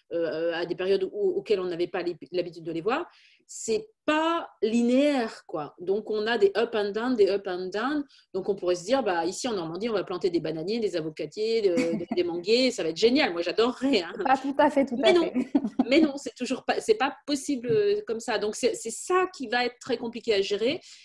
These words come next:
Speaker 1: Et dans nos métiers, la grosse difficulté à laquelle il faut qu'on fasse, euh, face, justement, c'est le fait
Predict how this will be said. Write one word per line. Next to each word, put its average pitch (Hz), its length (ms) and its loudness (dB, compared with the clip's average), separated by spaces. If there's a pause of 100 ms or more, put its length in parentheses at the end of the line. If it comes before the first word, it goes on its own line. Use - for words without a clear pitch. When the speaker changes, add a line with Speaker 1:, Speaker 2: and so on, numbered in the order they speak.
(180)
Speaker 1:
Et 214 140 4
dans 254 220 6
nos 349 100 6
métiers, 285 520 0 (800)
la 185 180 -2
grosse 220 280 2
difficulté 202 440 -6
à 180 40 2
laquelle 180 260 -4
il 175 60 -8
faut 185 120 -6
qu'on 160 140 -14
fasse, - 420 -10
euh, 147 440 -10 (100)
face, - 340 -8
justement, 180 300 -14 (360)
c'est 285 520 -4
le 180 120 -6
fait 254 300 -10